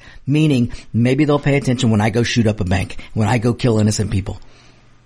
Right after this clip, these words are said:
Folks, we do not have a gun problem in this country. We have a mental problem, a political Democrat problem. We have a violent left be-,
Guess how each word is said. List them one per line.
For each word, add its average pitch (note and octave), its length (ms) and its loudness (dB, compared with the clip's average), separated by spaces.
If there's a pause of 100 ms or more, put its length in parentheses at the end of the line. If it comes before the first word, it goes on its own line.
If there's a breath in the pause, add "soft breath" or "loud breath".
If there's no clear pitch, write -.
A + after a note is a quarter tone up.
(240 loud breath)
Folks, D3+ 440 -2 (200 loud breath)
we E3 300 0
do F3 220 2
not D#3+ 260 2
have D3 220 0
a D3 100 0
gun C3 260 0
problem G#2+ 440 2
in G#2+ 80 4
this G#2+ 160 0
country. A2+ 340 0 (180 loud breath)
We D#3+ 240 2
have D#3+ 380 2 (160 loud breath)
a A#2+ 160 -2
mental D#3+ 480 0
problem, F3+ 460 2 (160 loud breath)
a B2 100 0
political D#3 800 0 (120 loud breath)
Democrat E3 680 0
problem. F3 480 2 (260 loud breath)
We C3 260 2
have C#3+ 200 2
a B2+ 80 2
violent D3 720 -2
left C#3 640 -2 (640 soft breath)
be-, D#3+ 400 -6